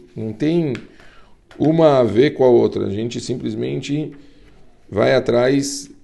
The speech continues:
da, da primeira letra da, do conceito, né? Então, por exemplo, Bet, Berachot, depois a gente vai falar sobre Beit HaKnesset, sinagoga,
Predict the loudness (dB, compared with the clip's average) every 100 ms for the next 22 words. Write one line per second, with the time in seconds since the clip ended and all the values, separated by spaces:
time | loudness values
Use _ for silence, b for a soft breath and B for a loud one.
0 | -20 -20 -20 -8 -4 -4 -4 -6 -6 -2
1 | 0 2 2 0 -2 -2 -4 -8 -6 -6
2 | -6 2 2 2 -2 -4 -4 -4 -6 -4
3 | -6 -6 0 0 0 -2 -4 -4 4 8
4 | 8 6 -2 -10 -8 -8 -8 -8 -6 -6
5 | -6 -6 -6 -4 -4 -4 -4 -4 -4 -8
6 | -8 -8 -2 2 4 2 -2